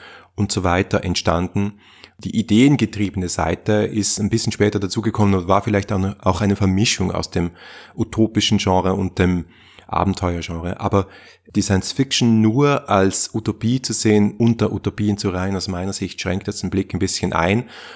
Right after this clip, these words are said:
und lenkt es auch in eine Richtung, die es sehr leicht macht, das Ganze dann zu sagen, ja, ja,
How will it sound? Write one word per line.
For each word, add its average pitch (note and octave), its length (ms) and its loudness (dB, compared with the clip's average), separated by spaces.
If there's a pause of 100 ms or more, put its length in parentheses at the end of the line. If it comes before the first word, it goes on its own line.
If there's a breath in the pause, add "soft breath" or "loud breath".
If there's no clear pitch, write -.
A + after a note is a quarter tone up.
(100)
und G#2+ 220 4
lenkt G2 360 4
es A2 120 0
auch G2+ 180 4
in G#2+ 100 2
eine F#2+ 200 0
Richtung, G#2 360 0
die G2 100 0
es - 140 0
sehr F#2+ 180 4
leicht F2+ 380 0
macht, F2+ 280 -2
das - 120 -4
Ganze F#2 300 0
dann F2+ 220 -2
zu - 100 -6
sagen, E2+ 220 -2
ja, F2 180 0
ja, E2+ 340 -2